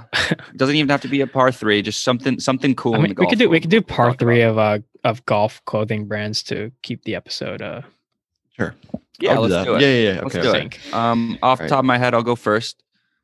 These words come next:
Speaker 2: Is, is it clothing brands?
Speaker 3: Yeah.
Speaker 2: I'll go
Speaker 1: Clothing
Speaker 2: Nike.
Speaker 1: and, uh,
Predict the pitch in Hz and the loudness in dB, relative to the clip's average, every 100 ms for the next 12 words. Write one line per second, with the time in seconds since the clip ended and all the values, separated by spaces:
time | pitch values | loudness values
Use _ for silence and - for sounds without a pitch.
0 | _ - 110 101 117 120 - 120 120 143 | _ -8 -6 -4 -2 -4 0 2 4 2
1 | 143 147 156 156 143 - - - - - | 2 2 0 -2 -8 -14 -20 -16 -14 -16
2 | _ _ _ _ _ - 104 92 - 117 | _ _ _ _ _ -6 0 2 2 4
3 | 117 131 135 135 135 131 127 | 4 4 4 2 2 2 2